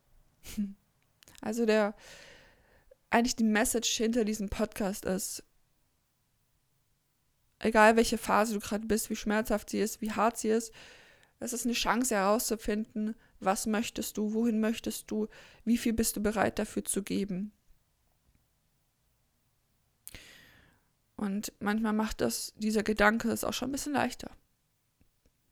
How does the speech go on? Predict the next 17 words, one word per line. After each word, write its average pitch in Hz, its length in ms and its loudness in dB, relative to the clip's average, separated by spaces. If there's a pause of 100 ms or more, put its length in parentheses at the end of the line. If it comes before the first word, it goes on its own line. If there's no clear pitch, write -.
(140)
durch 214 140 -4
die - 80 -12
Phase 214 300 -4
zu - 140 -8
gehen. 240 280 -10 (680)
Ja. 254 140 -8 (840)
<laughs> 220 220 -4 (840)
So. 247 460 0 (1700)
Ich - 120 -6
hoffe, 233 380 0
du - 120 -16
konntest 240 320 -4
jetzt 226 160 -2
ganz, 254 200 4
ganz 269 160 4
viel 254 120 4
mitnehmen. 240 440 -2